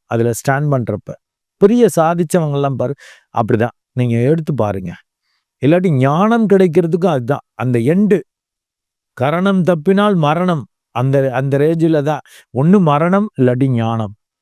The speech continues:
அப்படி வரும். மெடிடேட் பண்ணீங்கன்னா ஒரு சமநிலையில இருப்பீங்க. எந்த அளவுக்கு பாசிட்டிவா செய்யணுமோ செஞ்சுட்டு இருக்கணும். இறங்கி விளையாடணும்.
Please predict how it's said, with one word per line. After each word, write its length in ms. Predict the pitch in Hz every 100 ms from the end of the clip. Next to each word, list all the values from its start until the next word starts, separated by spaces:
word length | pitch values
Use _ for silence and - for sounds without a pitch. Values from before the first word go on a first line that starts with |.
| _ -
அப்படி 180 | 107 117
வரும். 280 | 110 104 107 _ _ _ _ _ _
மெடிடேட் 420 | 123 151 165 185 147
பண்ணீங்கன்னா 520 | 131 143 151 131 131 151
ஒரு 160 | 120
சமநிலையில 680 | 117 131 123 117 120 143 135
இருப்பீங்க. 360 | 110 92 101 95 95 - - _ 117
எந்த 320 | 135 175 185
அளவுக்கு 340 | 170 175 175 143
பாசிட்டிவா 580 | 127 131 - 147 143 143 -
செய்யணுமோ 440 | 135 131 135 190 -
செஞ்சுட்டு 440 | 170 180 220 -
இருக்கணும். 320 | 160 104 92 _ _ _ _ _ _ _ _ _
இறங்கி 580 | 113 123 139 196 214 214
விளையாடணும். 640 | 151 120 135 151 127 95